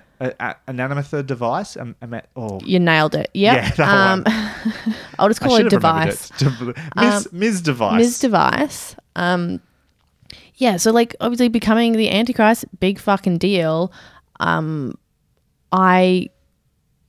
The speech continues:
Speaker 2: I guess I just wanted more from that, but I also,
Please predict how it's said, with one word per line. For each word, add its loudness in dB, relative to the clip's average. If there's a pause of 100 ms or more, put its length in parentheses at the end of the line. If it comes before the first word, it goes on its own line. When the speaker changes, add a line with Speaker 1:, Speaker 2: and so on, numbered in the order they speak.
Speaker 2:
I -2
guess 0
I 0
just -6
wanted 2
more 2
from -2
that, 0
but 0
I 6
also, 2